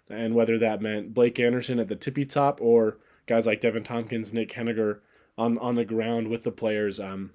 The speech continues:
the leadership of this team was really, really good. And obviously Devin Tompkins is a big part of that. Uh, hope he has a, has a great career moving forward.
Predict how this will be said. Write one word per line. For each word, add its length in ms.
the 140
leadership 380
of 40
this 120
team 180
was 180
really, 400
really 280
good. 280
And 180
obviously 300
Devin 260
Tompkins 400
is 60
a 20
big 160
part 200
of 60
that. 200
Uh, 220
hope 220
he 200
has 220
a, 260
has 160
a 60
great 200
career 260
moving 260
forward. 400